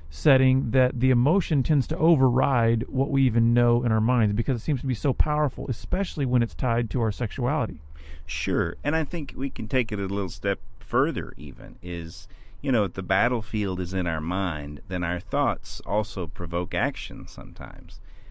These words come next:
Speaker 2: And so if my thoughts are telling me, "You know what, I'm not quite right, there's something wrong with me, I'm not a real guy, I'm not, I don't measure up to other guys, uh, I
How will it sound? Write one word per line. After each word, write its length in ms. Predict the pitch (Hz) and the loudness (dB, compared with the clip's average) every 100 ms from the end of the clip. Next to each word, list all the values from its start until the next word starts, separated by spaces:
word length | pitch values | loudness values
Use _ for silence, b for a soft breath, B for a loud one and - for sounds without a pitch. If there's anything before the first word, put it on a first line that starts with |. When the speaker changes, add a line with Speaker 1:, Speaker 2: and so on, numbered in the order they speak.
| b | b
Speaker 2:
And 140 | 98 95 | -6 -2
so 120 | 107 | -2
if 100 | 98 | 0
my 160 | 113 | 0
thoughts 400 | 104 143 170 - | 0 0 0 -2
are 60 | 104 | -6
telling 420 | 90 101 95 90 | 0 0 2 0
me, 320 | 87 85 87 - | -2 -2 -4 -6
"You 140 | 113 | -6
know 100 | 107 | -6
what, 200 | 107 104 | -4 -4
I'm 120 | 87 | -4
not 220 | 92 101 | -4 -4
quite 380 | - 104 101 101 | -6 -4 -2 -2
right, 420 | 90 92 92 92 - | -2 0 0 0 -4
there's 180 | 85 76 | -8 -6
something 340 | 104 90 85 | -4 -2 -2
wrong 280 | 82 92 98 | 0 0 0
with 200 | 92 - | -2 -4
me, 380 | 95 90 90 87 b b b | -2 -2 -2 -4 b b b
I'm 140 | 78 82 | -6 -2
not 200 | 95 101 | 0 0
a 40 | |
real 280 | 98 101 95 | 0 0 -2
guy, 680 | 82 85 87 87 87 85 - - - - | 0 0 2 2 0 -2 -4 -6 -8 -8
I'm 180 | 78 92 | -6 -4
not, 180 | 95 87 | -2 -2
I 60 | 87 | -4
don't 180 | 101 85 | -4 -4
measure 420 | 87 98 95 92 | -2 -2 0 -2
up 160 | 101 | -2
to 100 | - | -4
other 140 | 92 87 | -6 -4
guys, 760 | 82 82 82 82 82 82 - - b b b | -2 -2 0 -2 -4 -6 -10 -10 b b b
uh, 200 | 76 76 - | -4 -4 -4
I 140 | 76 | -6